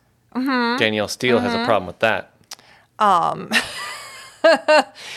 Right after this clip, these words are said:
Speaker 1: lesbians. Lesbians were finally, um, part of the conversation. You know, I mean, obviously there were plenty of lesbians in the earlier feminist movements, but they were, it was, like, okay to be a lesbian,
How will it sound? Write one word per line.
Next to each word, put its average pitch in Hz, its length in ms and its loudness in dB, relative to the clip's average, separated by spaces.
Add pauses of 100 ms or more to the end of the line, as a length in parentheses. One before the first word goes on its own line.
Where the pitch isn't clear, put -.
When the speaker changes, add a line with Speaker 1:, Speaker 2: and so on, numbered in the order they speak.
(840)
Speaker 1:
lesbians. 220 920 0
Lesbians 392 580 -2
were 269 100 0
finally, 254 800 0 (300)
um, 190 680 2 (840)
part 233 220 2
of 208 100 -6
the 208 100 -2
conversation. 190 1000 -6 (220)
You 214 120 0
know, 185 400 2
I 214 100 -2
mean, 180 500 -6 (140)
obviously 185 540 -4
there 170 120 -2
were 160 120 -4
plenty 208 460 -2
of 180 100 -8
lesbians 160 560 -4
in 170 60 -8
the 165 100 -4
earlier 160 560 -4
feminist 151 440 -8
movements, 165 560 -10
but 165 300 0
they 180 140 -2
were, 160 320 -2
it 180 60 -4
was, 170 200 -8
like, 180 260 -2
okay 208 540 -2
to 240 80 -2
be 233 140 -2
a 226 80 2
lesbian, 349 680 0